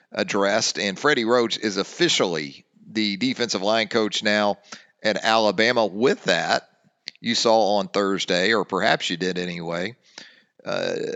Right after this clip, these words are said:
Brian Baker, the outgoing defensive line coach, revealed via social media that he was headed back to the National Football League to take in, take on a position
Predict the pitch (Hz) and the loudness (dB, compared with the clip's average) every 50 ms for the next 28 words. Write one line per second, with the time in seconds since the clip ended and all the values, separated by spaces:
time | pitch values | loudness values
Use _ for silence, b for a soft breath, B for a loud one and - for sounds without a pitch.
0 | - - - - - 127 147 165 170 151 117 127 143 190 180 - - 78 - - | -8 -10 -12 -2 0 2 2 4 2 2 4 4 4 4 2 0 -4 -6 -8 -10
1 | - - - 113 120 135 170 190 185 165 127 135 123 110 104 98 98 92 104 107 | -16 -10 -4 2 4 6 6 4 4 2 2 4 4 4 2 0 -2 -2 -4 -4
2 | 98 110 110 92 - 98 92 98 101 98 98 90 - 107 104 98 - - 101 104 | -2 -2 -4 -2 -2 0 0 2 2 2 0 0 0 0 0 0 -2 -2 -2 -2
3 | 101 90 113 123 127 123 117 95 92 120 127 143 135 110 - - - 139 147 131 | 0 2 2 4 4 2 2 0 0 0 2 4 4 2 2 2 2 2 0 0
4 | - 131 113 101 104 120 156 175 151 127 113 104 101 107 101 90 123 156 196 175 | 0 -2 -2 -2 -2 -4 -4 -2 0 2 2 2 2 2 0 0 -2 -2 0 0
5 | 135 101 - 127 135 131 120 107 90 82 - 107 120 139 143 131 - - 131 107 | 0 -2 0 0 2 2 2 0 -2 -2 0 0 2 2 2 -2 -2 -4 -2 0
6 | 110 104 107 110 120 120 107 - - 107 90 - - 139 - _ - 110 107 104 | 0 0 0 2 2 2 0 0 -2 -4 -4 -2 -4 -4 -2 _ 0 2 2 2
7 | 104 104 101 101 101 98 90 87 B B B B B B B B B B B _ | 2 2 2 2 0 -2 -4 -8 B B B B B B B B B B B _
8 | - 120 98 - 139 127 123 107 - 113 123 123 123 120 120 120 117 113 113 - | -4 -4 2 2 2 2 2 0 -2 -2 -2 0 0 -2 -4 -4 -6 -6 -6 -6
9 | - - - 127 117 - 127 135 151 160 147 - - 120 101 85 101 101 87 - | -6 -2 0 0 0 2 2 2 4 4 2 0 0 -2 -2 0 0 0 0 0
10 | 95 92 104 110 | -4 -4 -8 -12